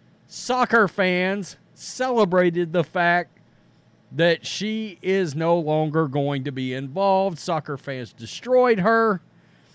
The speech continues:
A lot of fans, in fact, did celebrate because she's gone. <laughs> Don't worry, we will get to some of those comments,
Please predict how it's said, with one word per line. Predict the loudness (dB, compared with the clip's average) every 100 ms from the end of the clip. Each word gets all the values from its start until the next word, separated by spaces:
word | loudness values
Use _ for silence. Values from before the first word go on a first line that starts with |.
| _ _ -4
A |
lot | -2 0 0
of | -2
fans, | -4 -4 -2 -6 -6
in | -8 -8
fact, | -2 2 2 0
did | 0 0 0
celebrate | -2 0 0 0 -2 -2
because | -6 -2 -2
she's | -2 -4 -4 -6
gone. | 0 4 6 6 4 2 -2 -6 _ _
<laughs> | 0 2 2 -2 -2 -2 _ -4 -4 _ -8 -4 -2 -2 -2 -4 _ _ -20 -20 -14 2
Don't | 4 4 0
worry, | -2 0 0 0 -4 -8 _
we | -2 0
will | 2 0
get | 2 0 -2
to | -4 -4
some | -2 -4
of | -2
those | -2 -4
comments, | -6 -6 -4 -4 -6 -8 -16